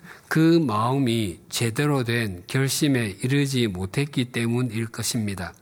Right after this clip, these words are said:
즉, 작심, 마음을 단단히 먹는 일이 제대로 이루어지지 않았기 때문일 것입니다. 작심이 제대로 이루어되지 못한다면 그 내용이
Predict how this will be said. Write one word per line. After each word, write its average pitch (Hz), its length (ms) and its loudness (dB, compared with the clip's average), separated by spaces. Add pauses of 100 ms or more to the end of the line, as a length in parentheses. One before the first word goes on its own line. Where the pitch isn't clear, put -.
(640)
즉, 135 420 -2 (220)
작심, 131 640 -2 (560)
마음을 139 640 4
단단히 135 540 2
먹는 131 560 2
일이 104 480 0 (480)
제대로 117 640 -2 (120)
이루어지지 135 880 0
않았기 131 800 -2
때문일 123 540 -2
것입니다. 101 640 -4 (1160)
작심이 165 580 4
제대로 143 480 2
이루어되지 139 1200 2
못한다면 107 960 0
그 - 140 0
내용이 120 840 2